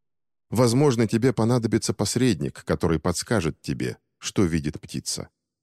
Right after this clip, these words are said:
Грейвольф был тем посредником, о котором говорил Акисук. Грейвольф истолковал его сон.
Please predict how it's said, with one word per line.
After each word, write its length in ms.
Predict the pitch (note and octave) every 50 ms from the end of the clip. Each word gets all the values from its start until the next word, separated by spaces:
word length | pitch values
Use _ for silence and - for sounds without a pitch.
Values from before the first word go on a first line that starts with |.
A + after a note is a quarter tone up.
| _ _ _ _ _ _ _ _ _ _ _ _ _ -
Грейвольф 600 | - F#2 G2+ G2+ G2 F#2+ F#2 A2+ B2 G#2 E2 -
был 260 | - F2 F2 G#2+ G2+
тем 220 | F2 - A#2 G2 F2+
посредником, 720 | - F2+ - - A#2+ A#2+ G2 E2 D2+ C#2 - D#2 C#2+ - _ _ _
о 100 | - A2
котором 460 | A#2 - B2+ - D#3+ D#3+ D3+ C#3+ C3 A#2
говорил 500 | A2 A2+ G2+ A2 G#2 G#2+ G#2+ G#2 F#2 -
Акисук. 680 | - F#2 - - G2 - - - B1+ - - - - _ _ _ _ _ _ _ _ _ _ _ _ _ -
Грейвольф 720 | - F#2+ G#2 G#2 G2 F#2+ F#2 G2+ A2 A2 F2 C#2+ - - -
истолковал 680 | - F#2 - - F#2 F2 - F#2 F2 D#2+ D#2+ C#2+ C2
его 220 | C2+ C2+ C2+ C2+ C#2
сон. 340 | - - B1 A1+ A#1 -